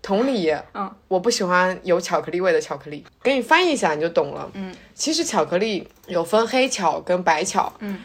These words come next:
Speaker 1: 然后它那个巧克力还有百分比，
Speaker 2: 嗯。
Speaker 1: 我不喜欢的是百分比非常高的黑巧克力。
Speaker 2: 啊，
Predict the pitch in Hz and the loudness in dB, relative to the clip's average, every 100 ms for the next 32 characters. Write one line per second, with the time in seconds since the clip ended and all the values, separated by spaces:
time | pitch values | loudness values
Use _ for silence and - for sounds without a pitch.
0 | - 196 254 285 269 247 175 151 202 202 | 0 2 4 2 2 2 0 2 2 2
1 | 170 196 - - 180 214 190 131 - 202 | 4 4 2 0 -4 -4 -6 -12 -10 -10
2 | 165 - 180 254 269 180 170 175 180 - | -10 2 4 4 0 0 0 2 2 2
3 | 202 165 - _ _ - 165 185 226 175 | 0 -2 -6 _ _ 4 4 4 0 -2
4 | 156 196 185 180 196 208 214 185 - - | -2 -2 0 4 6 6 6 2 2 -20
5 | - 196 190 - 143 151 135 196 196 196 | -4 0 2 0 -2 -6 -8 -6 -4 -6
6 | 196 202 202 196 | -6 -8 -8 -10